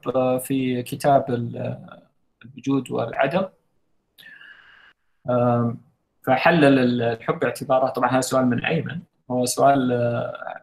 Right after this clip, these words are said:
حلله باعتباره شكل من علاقة الذات بالآخر وبحث ال-، الذات عن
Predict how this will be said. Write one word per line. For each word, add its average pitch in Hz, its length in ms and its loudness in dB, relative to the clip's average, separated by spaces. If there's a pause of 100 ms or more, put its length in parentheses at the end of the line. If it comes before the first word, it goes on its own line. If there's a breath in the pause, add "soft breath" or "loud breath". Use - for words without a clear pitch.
حلله 156 360 6
باعتباره 143 480 4
شكل - 420 -6
من 123 120 2
علاقة 156 380 6
الذات 127 420 0
بالآخر - 600 -2 (120)
وبحث - 320 0
ال-، 131 180 0
الذات 127 420 0
عن 135 280 0